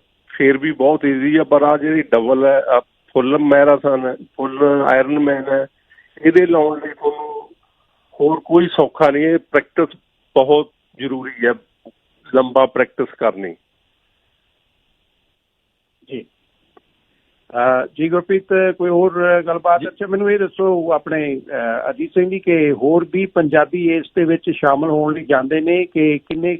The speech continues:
Speaker 2: ਪੰਜਾਬੀ ਆਪਣੇ ਇਸ ਮੁਕਾਬਲੇ 'ਚ ਸ਼ਾਮਲ ਹੁੰਦੇ ਨੇ?
Speaker 1: ਹੈਲੋ।
Speaker 2: ਹਾਂਜੀ,
Speaker 1: ਹਾਂਜੀ।
Speaker 2: ਹਾਂਜੀ।
Speaker 1: ਹਾਂਜੀ, ਹਾਂ, ਕਾਫੀ, ਅਹ, ਮੇਰੇ ਨਾਲ ਵੀ, ਅਹ, ਅਸੀਂ ਚਾਰ ਜਣੇ ਗਏ ਸੀ ਜੀ, ਟੀਮ ਸੀ ਸਾਡੀ।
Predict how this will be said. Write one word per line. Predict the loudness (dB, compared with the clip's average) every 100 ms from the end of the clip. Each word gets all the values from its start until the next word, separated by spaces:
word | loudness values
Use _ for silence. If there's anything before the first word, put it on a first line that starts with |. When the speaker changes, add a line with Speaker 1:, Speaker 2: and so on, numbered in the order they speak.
| -8
Speaker 2:
ਪੰਜਾਬੀ | -6 -4 -4 -4
ਆਪਣੇ | -6 -6 -10
ਇਸ | -10 -8 -8
ਮੁਕਾਬਲੇ | -8 -10 -10 -8 -8
'ਚ |
ਸ਼ਾਮਲ | -8 -8 -10
ਹੁੰਦੇ | -14 -16
ਨੇ? | -18 _ _ _ _ _ _ _ _ _ _ _ _ _ _ _ _ _ -4
Speaker 1:
ਹੈਲੋ। | -4 -4 -8 _ _ _ _ _ _ _ _ _ _
Speaker 2:
ਹਾਂਜੀ, | -4 0 0
Speaker 1:
ਹਾਂਜੀ। |
Speaker 2:
ਹਾਂਜੀ। | 0 -4 -6 _ _ _ _ _ _ _ _ -2
Speaker 1:
ਹਾਂਜੀ, | -2 0 0
ਹਾਂ, | 2 0 -2 -2
ਕਾਫੀ, | -2 -2 -4 -6
ਅਹ, | -8 -8
ਮੇਰੇ | -4 -2 -2
ਨਾਲ | 0 -2 -2 -6
ਵੀ, | -16
ਅਹ, | _ -14 -10 -10 -10 -10
ਅਸੀਂ | -10 -10
ਚਾਰ | -6 -6 -6
ਜਣੇ | -6 -6 -6
ਗਏ | -8 -8
ਸੀ | -10
ਜੀ, | -16 -18
ਟੀਮ | -14 -12
ਸੀ | -12 -20 -10
ਸਾਡੀ। | -8 -6 -8